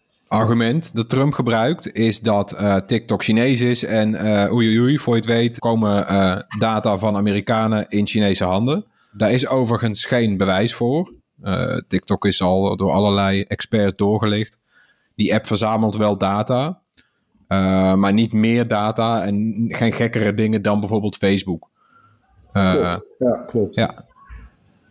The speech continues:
Speaker 1: Dus weet je, dat, dat, dat is ook nog een ding. D-, d-, dus er is hier meer aan de hand. Maar de, de vraag rijst vooral: wat moet Microsoft eigenlijk met TikTok?
Speaker 2: Ja, nou ja, kijk, van Microsoft, weet je, de, ja, de afgelopen jaren tra-, eh, trok zich dat eigenlijk wel terug.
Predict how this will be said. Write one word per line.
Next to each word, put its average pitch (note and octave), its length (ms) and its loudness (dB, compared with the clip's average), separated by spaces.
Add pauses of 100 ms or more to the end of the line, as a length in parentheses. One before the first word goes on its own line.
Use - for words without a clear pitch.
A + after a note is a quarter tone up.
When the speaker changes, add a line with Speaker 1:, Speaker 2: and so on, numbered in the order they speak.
(200)
Speaker 1:
Dus G#2+ 220 0
weet G#2+ 180 2
je, B2+ 100 0
dat, A#2 200 -2
dat, B2 220 -4
dat A#2+ 120 0
is G#2+ 80 -2
ook A#2 120 2
nog B2+ 160 0
een B2 140 0
ding. B2+ 420 -2
D-, G2 200 -6
d-, G#2+ 140 -4
dus G#2+ 180 0
er A2+ 100 2
is B2+ 140 0
hier A2 120 2
meer A2+ 220 2
aan C3 100 0
de B2+ 60 0
hand. A#2 320 -2
Maar A#2+ 180 0
de, A2 180 0
de G#2+ 100 -2
vraag A#2+ 300 0
rijst B2 280 0
vooral: C3 240 0
wat C3 160 -2
moet D3 180 0
Microsoft F3 560 -2
eigenlijk F#2+ 500 0
met G2 200 -2
TikTok? F2+ 440 -2 (220)
Speaker 2:
Ja, F3 280 2
nou E3 160 2
ja, F3 140 2
kijk, F3+ 280 -2
van D#3 180 0
Microsoft, D#3+ 760 -2 (140)
weet C#3 300 -2
je, D#3 60 2
de, D3+ 200 0
ja, C3+ 140 2
de C3+ 80 0
afgelopen E3+ 380 0
jaren E3+ 320 2
tra-, D#3 380 0
eh, F3 200 0 (220)
trok - 220 -2
zich C#3 160 -2
dat C#3 140 0
eigenlijk C3+ 300 -2
wel C3 180 -2
terug. - 540 -2